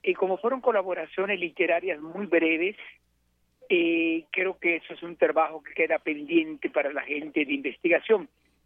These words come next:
Ella colaboró con muchas revistas en,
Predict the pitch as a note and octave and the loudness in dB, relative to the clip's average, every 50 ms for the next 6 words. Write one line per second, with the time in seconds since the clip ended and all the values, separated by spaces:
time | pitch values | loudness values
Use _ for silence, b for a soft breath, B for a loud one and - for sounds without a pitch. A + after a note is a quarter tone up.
0 | _ - - A3+ B3 A#3+ - B3 A3+ G#3 G3 F3+ F3 F#3+ - - F#3+ F3 F#3 F#3+ | _ 2 2 4 4 2 2 2 2 2 2 0 -2 0 0 -2 -2 -2 -4 -4
1 | - G#3 F#3 E3+ E3 D3+ D#3 F3 F3 - _ _ G#3+ G3 F#3 - _ - F3 D#3+ | -2 -2 0 0 -2 -2 -4 -6 -8 -10 _ _ -2 -2 -2 -4 _ -4 -2 -2
2 | D#3 D3+ D3+ D3 D3+ D#3 | -2 -2 -6 -10 -10 -12